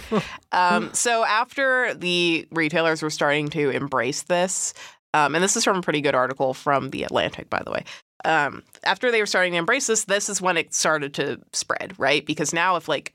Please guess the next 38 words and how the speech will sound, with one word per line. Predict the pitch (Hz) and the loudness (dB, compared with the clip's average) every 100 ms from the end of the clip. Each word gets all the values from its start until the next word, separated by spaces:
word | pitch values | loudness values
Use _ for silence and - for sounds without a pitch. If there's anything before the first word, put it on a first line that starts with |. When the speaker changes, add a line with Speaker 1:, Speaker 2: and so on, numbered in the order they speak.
| _ | _
Speaker 2:
Sears | - - 285 370 339 214 | -4 0 2 2 2 0
is | 180 | 0
gonna | 156 160 | 0 0
say, | - 160 | 2 2
"Okay, | 226 311 262 | 2 2 0
we're | 214 269 277 | 2 0 2
cool | 262 | 0
with | 214 | 2
Black | 196 180 | 0 0
Friday," | - 180 151 143 | 2 2 2 2
then | 151 156 - | 2 0 -2
Sears | - - 185 190 180 | -2 0 2 2 0
throughout | - 160 165 160 - | 0 2 2 0 -4
the | 156 156 | -10 -8
country | - 214 202 170 139 | -4 -4 -2 0 0
will | 143 | 0
be | 127 | -2
like, | 131 127 - _ _ - | -2 -2 -4 _ _ -6
"It's | |
Black | - 208 | -2 0
Friday," | 247 302 208 147 135 | 2 2 2 0 -2
and | 131 | -2
then | 135 | -2
Speaker 1:
Mm. | 127 | -2
Speaker 2:
people | 117 135 | -2 -4
will | |
be | 135 139 | -2 0
like, | 135 | 2
"Oh, | 196 147 | 2 2
that | 135 | 0
day | 175 170 | 2 0
where | 156 | 2
we | 151 | 2
all | 151 156 | 2 2
go | 175 | 0
shopping. | 185 160 135 127 - _ _ _ | 0 0 -2 -6 -14 _ _ _
Yay." | - 175 123 - - _ _ _ _ - | 0 0 0 -6 -16 _ _ _ _ 0
Um, | 160 156 143 143 | 2 4 2 -2